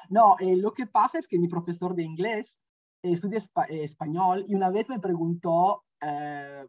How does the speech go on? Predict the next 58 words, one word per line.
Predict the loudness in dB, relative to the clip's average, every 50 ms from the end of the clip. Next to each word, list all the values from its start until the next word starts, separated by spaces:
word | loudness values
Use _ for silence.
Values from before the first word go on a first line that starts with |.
| _ -12
dice, | -8 -8 -6
"Mm", | -6 -6 -6 -8 -8 -8 -8 -10 -10 -10
dice, | -6 -2 -2 0
"A |
lo | 0 0
mejor | 0 -2 -2 -2
mi | -4
profesora | -4 -6 -8 -4 0 0 0
no | 0 0
me | 0 -2
supo | -2 -4 -8 -18 -20 -20 _ _ _ -12 -12 -10 -8 -10
explicar | -10 -8 -10 -8 -4 -4 -4 -2 -2
bien, | -2 -2 -2 -2
me | -2 -2
parece | -2 -2 -2 -2 -6
la | -6 -6
diferencia | -6 -6 -4 -2 -2 -2 -2 -2 -4 -4
entre | -2 -2 -2
el | -4
pretérito | -4 -4 -4 -4 -4 -4 -4
perfecto | -6 -6 -6 -8 -8 -8 -6 -4 -2
y | -2 0
el | 0
indefinido", | -2 -2 -4 -6 -6 -4 -4 -2 0 0
algo, | 0 0 -2 -6 -6 -2 -2 -2
algo | -2 -2 -4 -6 -8
así. | -8 -10 -10 -8 -8 -6 -6 -6 -6 -10 -10 -14 -20 -20 -20 -20 -20 -20 _ _ _ _ _ _ _ _ _ _ 2
Y | 6 6 6
fue | 6 6 6 8
muy | 8 8
difícil | 10 8 8 6 4 4 6 6
explicárselo, | 6 6 4 0 2 6 6 6 6 4 2 2
o | 2 0 -2 _ _ _ _ -10 -4
sea, | -2 -2 -2
con | -2 -4 -2 4 4 6 6 6
mi | 4 4
inglés, | 4 4 4 4 2 2
que | 0 -2
no | -2
es | -2 -2
altísimo | -4 -4 -4 -4 -4 -4 -2 0 -2 -2 0 0
el | -2 -2 0
nivel, | -2 -2 0 0 0 0 0
o | -2
sea, | -4 -6
que | -6 -6 -6
fue | -8 -8 -6 -4 -4 -2
<laughs> | 0 2
un | 2 2 2
reto | 2 0 0 -2 -2
explicárselo, | -6 _ _ -14 -12 -8 -4 -2 0 0 -2 -2 -6 -4 -4 -4 -4 -4 -4 -4 -4 -4 -4
la, | -4 -4
pero | -4 0 0 0 0 0
creo | -2 -6 -6
que | -4 -6
al | -8 -8
final | -8 -6 -4 -2 -2 -4 -4 -8 -10
lo | -12 -12 -12 -12 -12 -14 -16 -18 -20